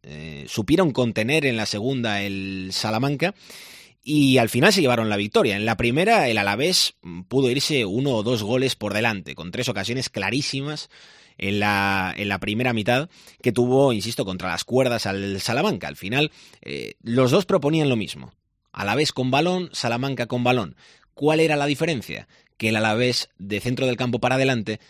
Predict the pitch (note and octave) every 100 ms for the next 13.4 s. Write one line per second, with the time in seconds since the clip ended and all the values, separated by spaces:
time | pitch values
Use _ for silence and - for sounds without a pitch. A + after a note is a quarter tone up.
0 | _ - A2 B2 G2+ G#2+ G#2+ G2 F#2 F#2
1 | F2+ - F#2+ A#2 C#3 C3 - F#2 D3 C3
2 | B2 C#3 C#3+ C3+ A#2+ A2 G2+ A#2 - G#2
3 | G2+ G2+ A2+ - - A2+ C3+ C3 A#2 G2+
4 | A2 G#2+ F#2+ F#2 G#2+ G#2 G2 F2+ F2+ F2+
5 | D#2+ - - G2+ F3 A3 G3 - - -
6 | - - _ - G2+ A2+ A#2+ C#3+ E3+ D#3
7 | C3+ A2+ A#2+ A2+ C#3+ B2 C3+ C#3 - A#2+
8 | C#3+ C3 A#2 G2+ G2+ B2+ B2 G#2 G#2 B2
9 | B2 D3+ D#3+ F3+ - - _ _ _ _
10 | - G#2 A2 G#2 F#2 - A2 G#2 F#2+ F2+
11 | D2 E2+ F2 - F2+ G2 B2 G#2 F#2 F2
12 | F2+ F2+ - B2+ B2 A2+ A2 G#2+ A#2+ B2
13 | D3+ D#3 - F3